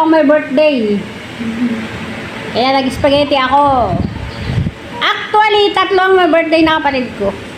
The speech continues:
Si Ami nung August eight, tapos si, si Ana nung August ten. Eh, ngayon lang ako nag-spaghetti, August twelve, kasi ngayon yung birthday nung lalaking bunso kong kapatid.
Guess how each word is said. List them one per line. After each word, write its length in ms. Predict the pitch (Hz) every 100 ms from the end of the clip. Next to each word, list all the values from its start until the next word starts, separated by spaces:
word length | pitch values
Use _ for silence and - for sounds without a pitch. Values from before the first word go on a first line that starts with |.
| - - - - - - - - - - -
Si 80 | 311
Ami 320 | 392 415 403
nung 240 | 392 370 320
August 400 | 339 339 349 294
eight, 480 | 269 285 277 269
tapos 320 | 262 - 302 302
si, 400 | 302 285 277 269 269 262 247 - -
si 80 | -
Ana 720 | 277 320 359 339 294 302 302
nung 240 | 294 294 262
August 480 | 269 262 262 - - -
ten. 560 | 269 302 311 240 208 202 - - - - - - -
Eh, 160 | 262 285
ngayon 240 | 339 349
lang 120 | 359 349
ako 80 | 349
nag-spaghetti, 760 | 349 320 - 330 294 302 285 254
August 520 | 262 269 240 277 - -
twelve, 360 | 269 294 269
kasi 280 | 226 285 294
ngayon 320 | 277 277 277
yung 120 | 269
birthday 400 | 254 262 262 277
nung 320 | 277 269 254 240
lalaking 640 | 247 269 285 294 294 269
bunso 480 | 269 277 254 262 - -
kong 160 | 247
kapatid. 400 | 226 214 214 202